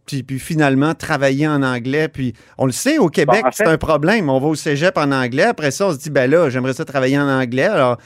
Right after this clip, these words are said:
Speaker 1: on, on, on, on force l'anglicisation des milieux de travail. En tout cas, ça, c'est ma position, mais, tu sais, c'est,
Speaker 2: Ouais,
Speaker 1: c'est
Speaker 2: mais
Speaker 1: facile, l'ang-,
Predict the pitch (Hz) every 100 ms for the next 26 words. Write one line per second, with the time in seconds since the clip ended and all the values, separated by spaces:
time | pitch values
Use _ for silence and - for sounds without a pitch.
0 | - - 127 131 - 151 156 147 - 139
1 | 127 - 202 - - - - - - 135
2 | 151 143 147 - 143 135 127 165 143 135
3 | 123 139 139 113 123 190 220 123 - 123
4 | 98 - 110 - 104 107 107 107 - -
5 | 262 170 113 - - - 220 180 175 151
6 | - - 214 220 220 220 - 349 269 180